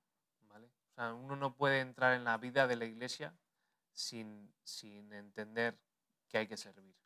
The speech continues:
¿vale? Sí que es verdad, pues, que lamentablemente hay muchas personas que entienden que la iglesia es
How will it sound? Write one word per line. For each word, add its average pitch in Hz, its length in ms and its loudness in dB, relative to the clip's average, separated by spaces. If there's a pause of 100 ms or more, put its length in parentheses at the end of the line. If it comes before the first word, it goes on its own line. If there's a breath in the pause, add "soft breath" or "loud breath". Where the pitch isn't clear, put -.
(1080)
¿vale? 110 300 -20 (200)
Sí 113 100 -20
que 113 80 -14
es 110 80 -12
verdad, 113 320 -4
pues, 113 160 -14
que - 140 -20
lamentablemente 104 760 -2
hay 117 60 0
muchas 110 320 -16
personas 120 500 -8
que - 120 -18
entienden 113 360 -12
que 113 100 -4
la 107 120 2
iglesia 117 500 0
es 127 220 0